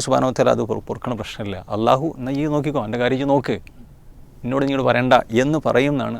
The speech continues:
അതിൻ്റെ ഹദീസിൻ്റെ വിശദീകരണത്തിൽ നമുക്ക് കാണാനുള്ളത്. എന്ന് മാത്രമല്ല, ഇവിടെ, ഏ, ചില ആളുകൾ പറയും, ഏ, "നിങ്ങൾ മുജാഹിദുകളായിട്ടുള്ള ആളുകൾ തെറ്റിദ്ധരിപ്പിക്കുകയാണ്, അള്ളാഹു തന്നെയാണ് മാറ്റണത്. ഏലസ് മാറ്റി നിങ്ങൾ വിശ്വസിക്കണില്ല, ഏലസ് മാറ്റി നിങ്ങൾ വിശ്വസിക്കണില്ല. ഇത് കാരണം അള്ളാഹു സുബ്ഹാനഹു വ തആല മാറ്റും."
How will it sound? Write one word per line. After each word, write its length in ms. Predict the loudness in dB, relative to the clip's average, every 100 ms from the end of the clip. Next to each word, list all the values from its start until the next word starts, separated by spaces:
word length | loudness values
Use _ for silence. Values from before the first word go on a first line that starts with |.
| -8
അതിൻ്റെ 240 | -6 -6 -4
ഹദീസിൻ്റെ 440 | -2 0 -2 -2 -2
വിശദീകരണത്തിൽ 520 | -2 0 2 0 -2 -6
നമുക്ക് 180 | -6 -4
കാണാനുള്ളത്. 360 | -4 -6 -10 -16 -20 -18 -18 -6 4 6
എന്ന് 140 | 8 8
മാത്രമല്ല, 420 | 6 4 2 2 0 2
ഇവിടെ, 220 | 8 10 10 6 -10 -20 -20 -20 -20 -10 2
ഏ, 40 | 6 8 8
ചില 100 | 10 12
ആളുകൾ 200 | 10 10
പറയും, 200 | 8 8 0 -12 -20 -20 -16 0
ഏ, 60 | 4 4
"നിങ്ങൾ 160 | 4 4
മുജാഹിദുകളായിട്ടുള്ള 880 | 8 8 8 4 6 6 6 4 6 8
ആളുകൾ 240 | 6 4 2
തെറ്റിദ്ധരിപ്പിക്കുകയാണ്, 720 | 2 4 6 4 2 2 2 0 2 2
അള്ളാഹു 300 | 8 12 12
തന്നെയാണ് 220 | 12 10 8
മാറ്റണത്. 320 | 6 4 -6 -2 2
ഏലസ് 200 | 6 6 4
മാറ്റി 140 | 2 2
നിങ്ങൾ 120 | 2 2
വിശ്വസിക്കണില്ല, 440 | 0 -2 -4 -4 -8 -18 -20 -20 -8 0 2
ഏലസ് 240 | 2 2 2
മാറ്റി 160 | 2 0
നിങ്ങൾ 140 | 0 0
വിശ്വസിക്കണില്ല. 420 | -2 -4 -4 2 6
ഇത് 60 | 8 8
കാരണം 420 | 10 8 8 4 4
അള്ളാഹു 200 | 4 2
സുബ്ഹാനഹു 220 | 0 -4 -6
വ 40 |
തആല 120 | -8 -12
മാറ്റും." 220 | -12